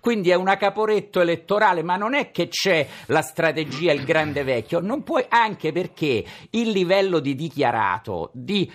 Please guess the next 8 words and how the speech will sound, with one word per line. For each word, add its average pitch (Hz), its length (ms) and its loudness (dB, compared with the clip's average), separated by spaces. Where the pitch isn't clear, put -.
queste 170 360 0
attività 123 720 0
è 190 220 2
sorprendentemente 165 1200 -2
alto 127 720 0
rispetto 160 580 0
all'assenza 160 760 0
di 147 320 -4